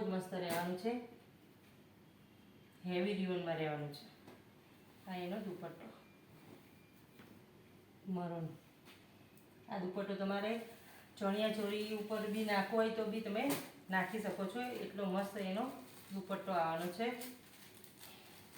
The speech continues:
આ છે યલો કલર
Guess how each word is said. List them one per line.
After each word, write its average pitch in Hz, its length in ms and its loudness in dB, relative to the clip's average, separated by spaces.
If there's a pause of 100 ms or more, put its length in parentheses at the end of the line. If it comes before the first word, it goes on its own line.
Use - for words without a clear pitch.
(640)
આ 185 160 -2
છે 208 120 0 (1040)
યલો 196 220 4 (100)
કલર 190 280 4